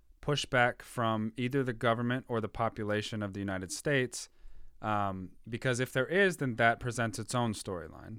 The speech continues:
because that can be built quite easily with him having to navigate, uh, the realities of being Captain America. 'Cause Chris Evans, <sighs> Chris Evans kinda got it easy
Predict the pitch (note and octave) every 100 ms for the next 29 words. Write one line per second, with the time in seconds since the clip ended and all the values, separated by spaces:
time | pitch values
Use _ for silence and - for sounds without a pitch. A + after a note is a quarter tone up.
0 | - G#2+ A2 G2 A2+ A2+ - A2 G#2+ G2
1 | G#2+ - - G#2 G#2 B2 G#2 G2+ G2+ G2
2 | - - - - - A2 G2+ - B2 A2+
3 | G#2 G#2 - - - - - - - -
4 | - G#2+ B2+ A#2+ G#2+ A2+ A2+ A#2+ A2+ G#2+
5 | G#2 G#2 - - - G#2 G2+ F#2 - -
6 | - - - - A#2 G#2+ A#2 A2 G#2+ G#2
7 | G#2+ G#2 - A2 G#2 G2+ G2+ D3+ F#3 G#2
8 | F#2+ A2 G2+ G2+ G2 F2+ - G#2 D3+ C3
9 | - - - - - - - G3+ G#3+ D3+
10 | E3 D#3+ C3 - G3 - - - - -
11 | - - - - - - - - - -
12 | - - - F#3+ F3+ F#3+ E3+ - D#3+ D3
13 | C#3+ B2 B2 B2+ F#2+ E2+